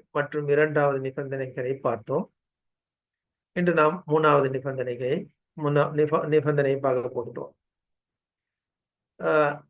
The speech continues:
முதலாவது நிபந்தனை என்ன சொன்னோம்? முதலாவது நிபந்தனை, அந்த காலுறையை அணியும் போது,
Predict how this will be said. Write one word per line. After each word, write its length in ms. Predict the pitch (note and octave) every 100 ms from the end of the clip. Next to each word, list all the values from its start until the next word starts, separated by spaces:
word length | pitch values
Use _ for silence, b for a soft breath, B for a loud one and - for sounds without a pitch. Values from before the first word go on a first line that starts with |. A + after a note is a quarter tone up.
| _ _
முதலாவது 460 | F3 F#3+ G3+ F#3+ F3
நிபந்தனை 420 | E3+ D#3+ D#3 D3+
என்ன 140 | D3+
சொன்னோம்? 400 | D3 C#3+ C#3 F3 F3+ _ _ _ _ _ _ _ _ _ _ _ -
முதலாவது 500 | D3+ F#3 F#3 F3 D#3+
நிபந்தனை, 600 | D3+ D3 C3+ B2+ C3+ D#3+ A3+ _ _ _ _ _ _ _ _ _ -
அந்த 260 | C3+ C#3 C3+ B2+ A#2+ - - _ _
காலுறையை 720 | D#3 E3 F#3 F#3+ E3+ D#3+ D3+
அணியும் 400 | C#3 C#3 D#3+ D#3+
போது, 360 | C3+ B2+ B2 C3+